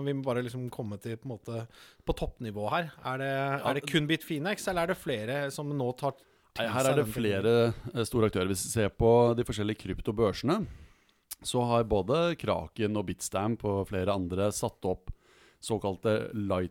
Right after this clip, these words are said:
Speaker 2: Lightning-noder, altså de deltar i Lightning-nettverket. Eh, de har ikke rullet ut tjenester til brukerne sine enda, eh, men det er veldig nærliggende at det er noe som kommer til å komme.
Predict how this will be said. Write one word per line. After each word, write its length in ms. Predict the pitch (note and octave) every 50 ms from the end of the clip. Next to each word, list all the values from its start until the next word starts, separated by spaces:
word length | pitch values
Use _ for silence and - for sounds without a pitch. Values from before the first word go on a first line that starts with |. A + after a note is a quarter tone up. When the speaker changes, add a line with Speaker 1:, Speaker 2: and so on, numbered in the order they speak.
| - - G#2 G2+
Speaker 2:
Lightning-noder, 960 | G2 G2 F#2+ F#2 - - - B2 B2+ C#3+ B2+ A2 F#2+ F#2 G#2 D#3+ F#3+ F3+ B2+ F#2 - -
altså 480 | A2 G#2 F#2 - - G#2+ G2+ G2 G2 F#2+
de 80 | G2+ G#2
deltar 440 | F#2+ G2 F#2+ F2+ F2 - G2+ G2+ G2+ G#2
i 60 | F#2+ F#2
Lightning-nettverket. 1000 | F2+ F2+ F2 - G#2 G#2 G2+ F2 - - - G2 F2+ F#2 - - D#3 E3 D#3 - _ _ - - - _ _ _ _ _ _ _ -
Eh, 240 | A2 A2 A2 G#2+ A2+ A#2
de 100 | A#2 A#2
har 80 | G#2+ -
ikke 140 | - C3 A#2+
rullet 220 | A2 G2+ G#2 G#2 - G#2+
ut 200 | G2+ G#2 - -
tjenester 420 | B2 A2 F2+ E2+ - - - G2
til 80 | - G#2
brukerne 380 | G#2 A#2 G#2+ F#2 - F2 F2 E2
sine 240 | - F#2 F2+ F2+ F2+
enda, 220 | F#2 G#2+ D3 F#3+ F3+ A#2+ - - - - - - _ -
eh, 60 | A2
men 160 | G#2 G#2 G#2 F#2+
det 80 | G#2 G2
er 80 | G2+ G2+
veldig 180 | G2+ F#2 G2+ G2+
nærliggende 480 | G2 F#2 F2 E2+ F2 F2 F2+ F2+ G2+ G2
at 80 | - -
det 80 | F2+ E2+
er 80 | F#2 G2+
noe 100 | F2+ E2
som 100 | - G#2 F#2+
kommer 260 | - G#2+ F#2+ F2 -
til 100 | - G2+
å 40 | F2+
komme. 300 | - F#2+ F#2 F2 F#2+ G#2